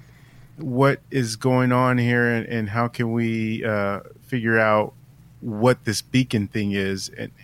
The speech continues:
and, and who's it calling to and, and who does that mean will be, uh, coming to the Earth to retrieve these rings, if that's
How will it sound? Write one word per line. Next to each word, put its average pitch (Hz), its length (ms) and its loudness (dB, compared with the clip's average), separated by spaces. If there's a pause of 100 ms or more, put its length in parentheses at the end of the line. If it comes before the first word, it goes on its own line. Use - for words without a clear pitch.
and, 113 240 -4
and 101 200 -4
who's 123 260 -2
it 113 100 -6
calling 107 400 -4
to 92 300 -10
and, 92 160 -8
and 92 200 -6 (520)
who 123 100 0
does 110 200 0
that 101 180 0
mean 95 400 -4
will 98 140 -2
be, 92 300 -6 (440)
uh, 87 180 -8 (140)
coming 101 320 0
to - 120 -6
the 92 140 -4
Earth 98 420 -6 (220)
to 92 540 -4 (440)
retrieve 104 440 2
these 90 260 -2
rings, 87 560 -2
if 95 180 -6
that's 95 300 -4